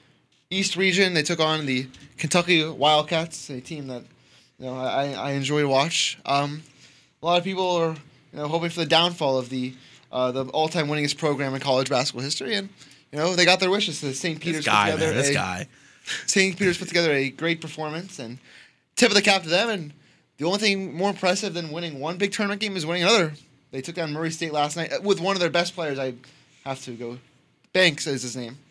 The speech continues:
Speaker 2: Banks.
Speaker 1: Banks it in.
Speaker 2: Yeah.
Speaker 1: Uh, he only scored, sorry,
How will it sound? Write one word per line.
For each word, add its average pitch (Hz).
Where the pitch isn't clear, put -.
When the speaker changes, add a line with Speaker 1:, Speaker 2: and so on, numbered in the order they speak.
Speaker 2:
Banks. 139
Speaker 1:
Banks -
it 165
in. 185
Speaker 2:
Yeah. 95
Speaker 1:
Uh, 135
he 240
only 180
scored, 147
sorry, 110